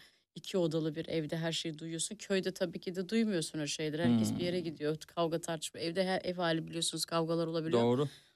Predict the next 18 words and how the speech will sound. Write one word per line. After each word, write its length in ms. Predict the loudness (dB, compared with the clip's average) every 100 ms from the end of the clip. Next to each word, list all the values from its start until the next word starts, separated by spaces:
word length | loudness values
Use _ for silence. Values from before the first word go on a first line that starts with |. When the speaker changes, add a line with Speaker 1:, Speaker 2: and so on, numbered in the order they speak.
| _
Speaker 1:
Ama 180 | -4 2
orada 240 | 4 4 4
her 200 | 4 4
şeyi 240 | 2 0
birebir 380 | 2 2 2 -2
duyuyorsun, 380 | -2 -2 -2 0
ediyorsun 480 | 0 0 0 2 4
ve 160 | 4
o 240 | 4 4 4
tabii 240 | 2 0
ki 120 | 0
de 80 | -2
çocukluk 720 | -2 -2 -2 -4 -2 -4 -2
bünyene, 460 | 0 0 0 0 0
zihnine 440 | -2 -4 -4 -4
senin 240 | -4 -4 -2
yerleşiyor 680 | 0 0 0 -2 -2 -2
ve, 240 | 2 2